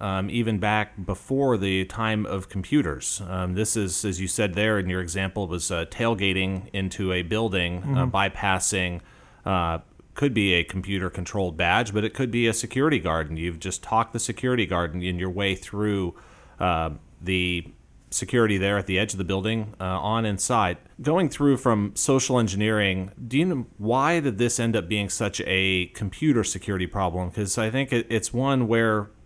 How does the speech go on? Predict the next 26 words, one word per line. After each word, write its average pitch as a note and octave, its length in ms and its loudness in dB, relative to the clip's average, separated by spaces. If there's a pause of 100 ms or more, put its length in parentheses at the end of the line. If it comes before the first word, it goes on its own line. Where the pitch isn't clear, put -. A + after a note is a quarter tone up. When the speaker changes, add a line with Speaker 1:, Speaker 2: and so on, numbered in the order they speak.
Speaker 1:
the A2 100 -2
secu-, A#2 500 -4
computer F#3+ 320 0
security B2+ 420 2
folks A2+ 420 0
are G2+ 140 -4
being G#2 260 2
asked G2+ 380 0
to G2 240 0
address G2 560 -2
this, E2 640 -4 (120)
and G2+ 520 0 (500)
it's - 480 -4
something C3 440 0
that G#2 120 0
goes A2 220 2
beyond G2+ 720 2 (120)
just G#2 260 -4
the G2+ 80 -2
realm G2+ 340 0
of F2 120 -4
the F#2 120 -2
computers F#2 520 -6
or E2 120 -4
I D#2+ 100 -2
T. D#2+ 320 -8